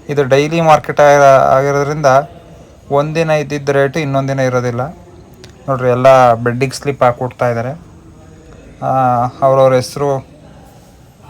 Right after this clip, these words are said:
ಎಲ್ಲ ಬರೆದು ಆಗ ಅವ್ರವ್ರ ಗೂಡಿನ ಮೇಲೆ ಇಟ್ಕೋಬೇಕಾಗತ್ತೆ ಈ ಥರ. ಆ, ಇದಾದ್ಮೇಲೆ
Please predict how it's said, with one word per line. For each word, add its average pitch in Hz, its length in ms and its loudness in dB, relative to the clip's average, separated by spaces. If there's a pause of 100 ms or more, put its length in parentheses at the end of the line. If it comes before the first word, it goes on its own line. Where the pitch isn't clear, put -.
ಎಲ್ಲ 135 120 2 (1040)
ಬರೆದು 139 360 2 (600)
ಆಗ 135 180 2 (840)
ಅವ್ರವ್ರ 139 240 2
ಗೂಡಿನ 147 380 -2 (100)
ಮೇಲೆ 143 160 0 (640)
ಇಟ್ಕೋಬೇಕಾಗತ್ತೆ 127 680 -2
ಈ 110 100 -10
ಥರ. 113 100 -4 (2000)
ಆ, 143 340 -2
ಇದಾದ್ಮೇಲೆ 151 1000 2